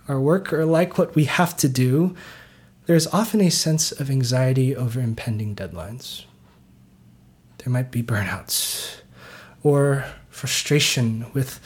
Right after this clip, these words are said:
family or coworkers or bosses, those you work with, or even a frustration at yourself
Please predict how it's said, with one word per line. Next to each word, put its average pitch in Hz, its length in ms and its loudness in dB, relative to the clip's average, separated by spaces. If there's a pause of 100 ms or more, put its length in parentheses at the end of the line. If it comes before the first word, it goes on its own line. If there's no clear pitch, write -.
(420)
family 160 800 6
or 139 420 0 (260)
coworkers 151 600 2
or 139 40 2
bosses, 143 580 2
those 139 180 6
you 135 100 2
work 151 260 0
with, 202 320 4 (960)
or - 80 -12
even 175 240 4
a 143 80 4
frustration 160 880 2
at 139 220 -4
yourself - 760 2